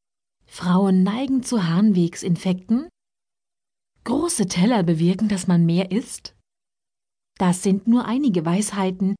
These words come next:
die über Jahre hinweg richtig oder falsch weitergegeben wurden.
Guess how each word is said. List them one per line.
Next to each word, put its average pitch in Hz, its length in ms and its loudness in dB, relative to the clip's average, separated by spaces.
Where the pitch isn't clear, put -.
die 254 120 -2
über 277 160 -2
Jahre 254 380 0
hinweg 175 480 0
richtig 214 480 -4
oder 294 220 -4
falsch 202 400 -4
weitergegeben 202 680 2
wurden. 170 400 -2